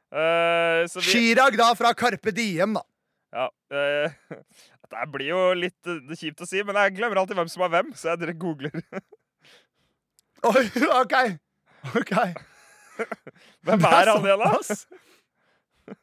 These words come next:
Speaker 2: Lars Vaular vet du hvem er.
Speaker 1: Chirag, å ja, det er han, ehm, ja, ja, det er han
Speaker 2: Chirag
Speaker 1: ikke skalla.
Speaker 2: i Carpe Diem. Visste du om, om at livet mitt var en timeplan, hadde du vært en Daikin-team, men vi hadde da vi var barn.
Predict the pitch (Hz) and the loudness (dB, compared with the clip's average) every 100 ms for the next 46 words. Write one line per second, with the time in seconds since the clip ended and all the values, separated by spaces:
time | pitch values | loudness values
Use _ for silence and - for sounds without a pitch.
0 | - _ _ _ - - - 190 247 294 | -18 _ _ _ -20 -20 -8 2 2 2
1 | 262 269 226 254 254 190 170 185 165 147 | 2 2 4 2 2 -2 0 -2 0 -4
2 | 147 113 - - 190 220 220 233 254 247 | -4 -8 -14 -4 4 4 4 4 4 4
3 | 240 - 208 214 214 214 208 202 202 196 | 0 2 0 0 0 2 2 0 -8 -8
4 | 185 196 202 202 185 202 214 185 190 240 | 0 4 4 4 4 2 2 2 4 6
5 | 262 277 180 220 233 247 - 247 214 220 | 6 4 2 2 4 4 2 2 0 -2
6 | 208 233 _ _ _ _ _ _ _ _ | -2 -2 _ _ _ _ _ _ _ _
7 | _ _ _ _ _ - 277 - 277 277 | _ _ _ _ _ 0 0 2 0 4
8 | 311 294 277 262 269 277 285 269 277 269 | 4 4 2 2 2 2 -2 -2 -2 0
9 | 269 302 294 277 220 262 277 214 269 294 | 0 0 2 0 0 -2 -2 0 0 2
10 | 254 220 269 285 277 277 277 277 269 247 | 0 0 0 2 2 2 2 2 2 2
11 | 233 277 262 285 277 285 247 285 240 269 | 0 0 0 2 4 2 0 0 2 2
12 | 262 277 220 277 240 285 202 269 180 | 0 0 0 -2 2 2 4 0 0